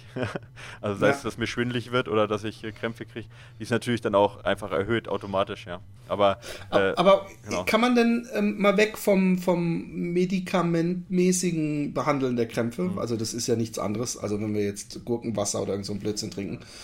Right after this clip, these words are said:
Speaker 2: ähm, äh, äh, ist, ist denn das mechanische, äh, Stretchen ist doch, glaub ich, auch was, was eventuell hilft, oder? Weil, weil, äh, es, es steht ja auf jeden Fall eine Spannung auf dem Muskel, sprich, wenn ich den dehne,
Speaker 1: Mhm.
Speaker 2: äh, müsste das doch auch ein bisschen eventuell helfen.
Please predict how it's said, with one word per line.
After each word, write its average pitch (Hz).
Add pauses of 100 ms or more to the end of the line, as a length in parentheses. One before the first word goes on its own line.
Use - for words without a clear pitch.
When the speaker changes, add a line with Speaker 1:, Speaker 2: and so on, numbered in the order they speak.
(400)
Speaker 2:
ähm, 120 (500)
äh, 147
äh, - (100)
ist, -
ist -
denn 185
das 170
mechanische, 180
äh, 127
Stretchen 175
ist -
doch, -
glaub 135
ich, 131
auch -
was, 113
was -
eventuell 110
hilft, 101
oder? 135
Weil, 127
weil, 131 (320)
äh, 139
es, 139
es -
steht 180
ja 175
auf 147
jeden 185
Fall 165
eine 165
Spannung 156
auf 123
dem 135
Muskel, 123
sprich, -
wenn 143
ich 143
den 135
dehne, 170 (280)
Speaker 1:
Mhm. 110 (160)
Speaker 2:
äh, 147
müsste 165
das 147
doch -
auch -
ein 151
bisschen 127
eventuell 120
helfen. 104